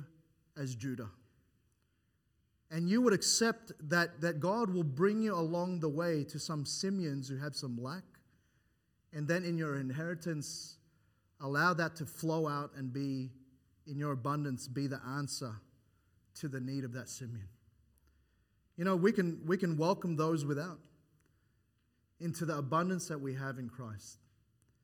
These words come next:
And so tonight, perhaps, firstly, I want to tell you, see yourselves as Simeon. Maybe you feel like you do have much. But you know what, what we ought to rest in is the fact that we're in Christ.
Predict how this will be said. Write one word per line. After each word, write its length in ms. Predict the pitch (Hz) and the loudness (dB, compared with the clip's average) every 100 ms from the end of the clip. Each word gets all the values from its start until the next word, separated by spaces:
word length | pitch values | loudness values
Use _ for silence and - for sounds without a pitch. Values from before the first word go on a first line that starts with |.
| _ _ _ _ | _ _ _ _
And 160 | 175 185 | -2 2
so 160 | 233 220 | 6 6
tonight, 460 | 214 196 214 226 220 - | 4 4 6 6 2 -6
perhaps, 680 | 175 165 196 196 - - - _ _ _ _ _ _ - - | -4 0 0 0 -4 -6 -8 _ _ _ _ _ _ -20 -6
firstly, 320 | 175 190 190 | -2 0 2
I 40 | |
want 200 | 175 160 | 2 0
to 60 | 143 | -2
tell 140 | 175 | -2
you, 100 | 165 | -2
see 160 | 143 185 | -2 -2
yourselves 480 | 185 147 170 156 139 | -2 -2 -2 -2 -4
as 140 | 117 | -4
Simeon. 380 | - 156 131 101 95 - _ _ _ _ _ _ _ _ _ _ _ _ - | -4 -4 -6 -10 -16 -20 _ _ _ _ _ _ _ _ _ _ _ _ -4
Maybe 280 | 185 214 214 | 0 2 4
you 140 | 180 | 2
feel 260 | - 202 190 | 0 -2 0
like 200 | 165 156 | 0 0
you 100 | 147 | -2
do 180 | 170 | -2
have 260 | 208 151 127 | -2 -4 -4
much. 460 | 131 107 - - - _ _ _ _ _ _ _ _ _ _ | -6 -8 -14 -20 -20 _ _ _ _ _ _ _ _ _ _
But 160 | 160 208 | -2 2
you 60 | |
know 120 | 226 | 4
what, 260 | 220 202 - | 4 4 2
what 280 | 156 170 151 | 0 0 0
we 100 | 160 | 0
ought 160 | 165 | 2
to 100 | 180 | 4
rest 360 | 160 165 175 - | 4 4 2 -4
in 80 | 208 | -6
is 120 | 143 | -4
the 80 | 139 | -4
fact 280 | 156 151 147 | -4 -4 -4
that 100 | 117 | -6
we're 240 | 131 139 | -4 -4
in 160 | 123 117 | -4 -8
Christ. 520 | - 98 92 - | -10 -12 -12 -16